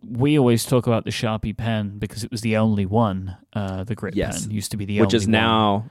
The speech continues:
Speaker 2: no, it used to only be the art pen, which
Speaker 1: Oh,
Speaker 2: was the
Speaker 1: okay.
Speaker 2: original Sharpie pen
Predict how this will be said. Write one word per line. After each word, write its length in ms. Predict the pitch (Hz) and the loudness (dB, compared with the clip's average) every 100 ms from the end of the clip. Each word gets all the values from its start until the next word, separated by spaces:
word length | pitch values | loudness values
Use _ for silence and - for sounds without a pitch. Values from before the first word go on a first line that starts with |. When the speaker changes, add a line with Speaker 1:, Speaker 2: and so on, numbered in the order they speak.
| - | -4
Speaker 2:
no, 300 | 113 123 110 | 2 4 2
it 120 | 92 | 2
used 200 | 117 - | 0 0
to 100 | - | 0
only 280 | 113 113 110 | 2 2 2
be 300 | 104 98 101 | -2 -2 -2
the 180 | 87 - | -4 -2
art 300 | 117 135 - | 2 0 0
pen, 420 | - 85 73 71 87 _ _ _ _ _ _ - | -8 -8 -6 -10 -12 _ _ _ _ _ _ -4
which 180 | 104 | 0
Speaker 1:
Oh, 200 | 127 107 | 2 2
Speaker 2:
was 200 | 101 101 | 2 2
the 120 | 98 98 | 2 0
Speaker 1:
okay. 20 | |
Speaker 2:
original 440 | 92 120 127 107 | 4 4 4 0
Sharpie 520 | 98 - 120 - 95 | 0 2 0 2 -4
pen 520 | - 87 76 76 85 | -4 -6 -6 -6 -10